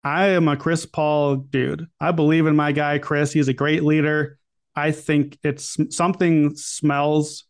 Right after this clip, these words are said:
and it is rotten, and it's coming out of the Suns locker room, and that is not source. That is just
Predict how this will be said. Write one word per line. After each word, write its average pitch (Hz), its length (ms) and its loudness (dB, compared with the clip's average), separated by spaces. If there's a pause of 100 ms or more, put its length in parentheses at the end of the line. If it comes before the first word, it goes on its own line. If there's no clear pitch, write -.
and 139 180 2
it 160 160 0
is 143 240 2
rotten, 156 560 2
and 143 120 2
it's 139 160 -4
coming 156 340 2
out 143 200 0
of 135 140 0
the 143 100 0
Suns 143 360 0
locker 143 400 0
room, 151 320 4
and 139 100 4
that 143 140 2
is 123 100 -4
not 151 300 -2
source. 180 440 0
That 147 140 0
is 139 120 0
just 156 300 -2